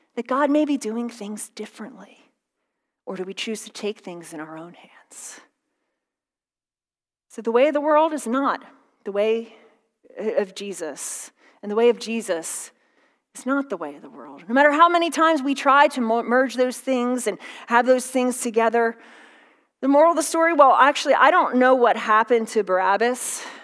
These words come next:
Nobody really does. Tradition says that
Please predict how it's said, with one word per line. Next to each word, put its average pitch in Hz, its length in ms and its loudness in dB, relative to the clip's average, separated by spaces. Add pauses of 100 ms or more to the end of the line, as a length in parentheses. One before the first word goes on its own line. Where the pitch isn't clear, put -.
(520)
Nobody 233 320 2
really 269 300 0
does. 262 560 0 (840)
Tradition 285 480 2
says 277 400 6
that 233 320 4